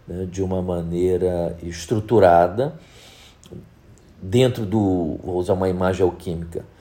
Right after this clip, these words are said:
do vaso alquímico, né, do têmenos, como chamava Jung, para que as transformações encontrem continentes, usando o Bion, onde, ou um holding, is-, usando o Winnicott, onde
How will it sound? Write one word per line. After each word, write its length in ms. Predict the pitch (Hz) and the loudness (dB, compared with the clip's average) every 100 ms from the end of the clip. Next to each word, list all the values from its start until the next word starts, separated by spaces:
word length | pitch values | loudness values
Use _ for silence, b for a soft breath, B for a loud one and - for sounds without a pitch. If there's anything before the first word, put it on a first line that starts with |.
| b b | b b
do 120 | - 92 | -6 -4
vaso 480 | 90 98 101 98 | 4 6 6 4
alquímico, 840 | 92 85 85 92 95 131 139 - 123 | 2 2 -2 -6 -4 -4 -6 -6 -4
né, 140 | 92 113 | -2 -4
do 160 | 92 87 - | -6 -10 -8
têmenos, 580 | - 95 98 113 131 139 | -2 0 0 -2 -4 -8
como 220 | - 95 | -10 -12
chamava 500 | 87 92 87 85 85 | -8 -6 -4 -4 -4
Jung, 400 | 87 98 92 101 - - b b - | -4 -4 -6 -8 -12 -20 b b -4
para 200 | 107 101 | 0 0
que 120 | 101 | 2
as 140 | 107 107 | -2 -2
transformações 1080 | 110 107 - 107 107 98 95 - 98 107 107 | -6 -4 0 0 0 -4 -4 -6 -6 -6 -6
encontrem 560 | 110 110 95 208 120 | -8 -4 -2 -2 -4
continentes, 1080 | 107 - 143 143 - 92 87 107 120 - - | -6 -4 -4 -4 -6 -4 -4 -4 -8 -16 -14
usando 360 | - 92 85 85 | -10 -6 -6 -6
o 20 | |
Bion, 500 | 80 76 78 98 - - - - - b b b b b - | -8 -10 -10 -8 -10 -14 -20 -20 -20 b b b b b -2
onde, 540 | 110 104 113 120 123 - | 0 2 0 -2 -4 0
ou 180 | 110 | 2
um 80 | 104 | 2
holding, 760 | 92 92 92 98 117 135 165 220 - | 2 4 6 6 2 -4 -8 -8 -8
is-, 360 | 98 90 85 | -6 -4 -6
usando 440 | 90 92 92 90 85 | -4 -4 -2 -2 -2
o 80 | 87 | -4
Winnicott, 640 | 110 120 - 90 110 - b b b | -4 -6 -2 -2 -4 -14 b b b
onde 600 | 101 107 107 117 131 131 | -2 0 0 -2 -4 -6